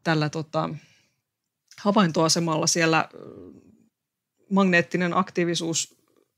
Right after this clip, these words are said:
nousee niin paljon, että revontulia voisi olla näkyvissä, niin, niin sieltä tulee sitten sähköpostia. Ja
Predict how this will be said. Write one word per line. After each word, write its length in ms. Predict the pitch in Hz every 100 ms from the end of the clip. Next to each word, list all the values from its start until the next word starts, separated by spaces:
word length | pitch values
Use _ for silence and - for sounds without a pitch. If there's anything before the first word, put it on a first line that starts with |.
| _ -
nousee 540 | 202 208 180 180 170 175
niin 180 | 180
paljon, 240 | 160 160 160
että 160 | 156 180
revontulia 540 | 170 165 160 165 160
voisi 220 | 170 165
olla 120 | 165
näkyvissä, 600 | 165 170 170 156 156 - -
niin, 280 | - 160
niin 160 | 165 160
sieltä 260 | 156 - -
tulee 260 | - -
sitten 320 | 160 - 170 -
sähköpostia. 800 | - 175 - - 156 - - 151 _ _ _ _ - - _ _ _ _
Ja 340 | 190 196 170